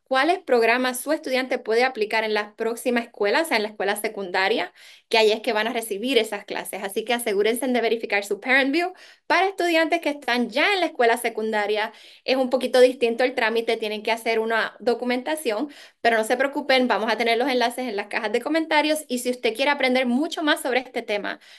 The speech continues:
los invito a que nos acompañen a nuestra página de M C P S en español en Facebook, en donde hace unos días hicimos una sesión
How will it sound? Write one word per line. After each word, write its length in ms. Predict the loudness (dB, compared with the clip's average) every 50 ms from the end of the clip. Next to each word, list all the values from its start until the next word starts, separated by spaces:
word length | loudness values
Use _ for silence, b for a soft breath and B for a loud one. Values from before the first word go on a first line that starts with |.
| B B B
los 340 | -2 4 4 4 4 2 -2 0
invito 500 | 0 2 2 0 -2 -2 -4 -2 0 -2
a 80 | 0
que 80 | 2 2
nos 100 | 2 2
acompañen 580 | 0 -2 -4 -8 -4 -2 -2 -2 0 -2 -4 -4
a 200 | -4 -2 -2 -2
nuestra 420 | -2 -4 -6 -8 -10 -6 -6 -6 -4
página 400 | -2 -2 -2 -2 0 0 -2 -2
de 60 | -2
M 200 | -2 -4 -6 -6
C 140 | -4 -6 -6
P 220 | -2 0 2 2 2
S 120 | 2 0
en 60 | -2
español 460 | -4 -4 -2 -4 -4 -2 -2 -2 -2
en 180 | -2 -4 -6 0
Facebook, 460 | 2 2 2 2 0 -2 -4 -4 -4 -2
en 220 | -2 -2 0 0
donde 220 | 0 0 0 0
hace 180 | 0 0 0 -2
unos 200 | 0 0 0 2
días 240 | 2 2 2 2 2
hicimos 420 | -2 -4 -4 -6 -6 -6 -6 -6 -4
una 200 | -2 0 0 0
sesión 440 | 2 0 -2 0 0 0 0 0 -4